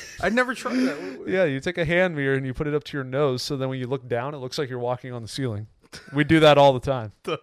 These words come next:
Speaker 2: hell?
Speaker 1: So I guess that's, like, a little childhood memory that stuck to memory that it's very random, but I just remember.
Speaker 2: Core memory for me, uh, my parents had a two-story house for a long time, and we, when we first got wireless controllers for our PlayStation two,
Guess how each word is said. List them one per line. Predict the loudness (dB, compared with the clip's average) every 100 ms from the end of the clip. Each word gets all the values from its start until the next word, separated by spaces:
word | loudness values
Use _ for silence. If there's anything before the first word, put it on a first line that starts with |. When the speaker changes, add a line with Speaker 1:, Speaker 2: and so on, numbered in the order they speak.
| -10
Speaker 2:
hell? | -14 -14 -20 -8
Speaker 1:
So | 0
I | 2
guess | 2 0
that's, | -2 -2
like, | 0 0
a |
little | 0 -2
childhood | -2 0 0 -2 -2
memory | -4 -2 -2
that | -2 -4 -6 _ -8
stuck | -8 -2 -2 -2
to | -4
memory | -4 -4 -4 -2
that | 0
it's | -2 -4 -14 -14
very | -2 2 4 4
random, | 0 -2 -4 -8 -10
but | -8
I | -8
just | -10
remember. | -10 -10 -10 -10 -12 -14 _ _ _ _ _ -10
Speaker 2:
Core | -6
memory | -4 -4 -6
for | -8 -10
me, | -8 -10 -12
uh, | -14 -14 -12 -14
my | -16 -16
parents | -14 -14
had | -14
a | -16
two-story | -18 -16 -16 -14
house | -16
for | -18 -18
a | -18
long | -18 -20
time, | -20 -20 -20 -20
and | -20 -20 -20 -20 _ _ _ _ _
we, | -18
when | -14 -12 -10
we | -12
first | -14 -12 -12 -10
got | -10 -10 -12
wireless | -14 -12 -10 -12
controllers | -14 -16 -14 -14 -14
for | -14
our | -12
PlayStation | -12 -10 -12 -12 -14
two, | -12 -12